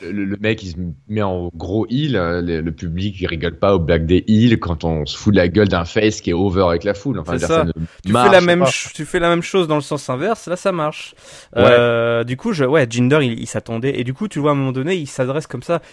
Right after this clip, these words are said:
Speaker 2: Il prend quasiment un parti à un spectateur, euh, ringside en lui disant, « Ah, tu, tu vois, je vois que tu rigoles et tout. » <laughs>
Speaker 1: Lol, hein. Lol.
Speaker 2: Euh, personne ne rigole. Et du coup, en fait, et c'est, c'est là où c'est, c'est terrible, c'est qu'il devait s'en servir ça comme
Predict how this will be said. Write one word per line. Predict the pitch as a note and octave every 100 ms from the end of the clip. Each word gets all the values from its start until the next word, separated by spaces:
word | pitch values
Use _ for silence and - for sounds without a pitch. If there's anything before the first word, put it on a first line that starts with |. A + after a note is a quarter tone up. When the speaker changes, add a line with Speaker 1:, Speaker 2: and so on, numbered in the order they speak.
| -
Speaker 2:
Il | C#3
prend | F#3+
quasiment | F3 E3 F3 F3+
un | D3+ B2+
parti | - - - D#3+
à |
un | C3+
spectateur, | - C3+ C#3+ C3+ D#3 C3
euh, | A#2+
ringside | A#2+ B2 G3 F#3+
en |
lui | C#3
disant, « | C3+ E3
Ah, | D#3+ F3 F3 F3 D#3+ D3+ C#3+
tu, |
tu | C#3 E3+
vois, |
je | D#3+ D3
vois | D#3+ F3
que |
tu | -
rigoles | D3 D3 D#3+ F3 D3
et |
tout. » | C#3+ F3+ F3+ D3 B2 -
<laughs> | - C3 B2 D#3 C#3
Speaker 1:
Lol, | G#3+ A#3+ F#3+
hein. | F3+ F#3 - - D#3+
Lol. | A#3 C4 F#3 C3 -
Speaker 2:
Euh, | D3+ -
personne | E3+ - A3 F#3+
ne | E3+
rigole. | D3 D#3 A3 F#3+ - - - -
Et | C#3
du | D3
coup, | - C#3
en |
fait, | G#3 - - -
et | C3
c'est, | - C3+
c'est | B2+ C#3+
là | D3+
où | D3+ B2
c'est, | - A#2
c'est | - B2
terrible, | D3 G3+ F#3
c'est | B2+
qu'il | -
devait | A#2+ B2+
s'en | C#3
servir | B2+ C3+ B2+ C3
ça | D#3
comme | C#3+ A#2+ A2